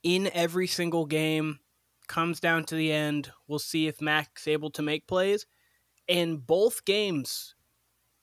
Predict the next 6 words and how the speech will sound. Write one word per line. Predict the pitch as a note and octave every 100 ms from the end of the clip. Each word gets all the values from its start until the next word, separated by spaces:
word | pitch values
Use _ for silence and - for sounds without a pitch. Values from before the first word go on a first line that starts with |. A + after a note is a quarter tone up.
| _ -
he | - A3
didn't | G#3+ C#3 D#3+ F#3 F#3 F3 - _ _ _ _
make | D#3+ D#3+ E3+ -
the | E3
wrong | D3+ D3+ D#3+ D#3
play. | C#3+ D3+ C#3+ F#2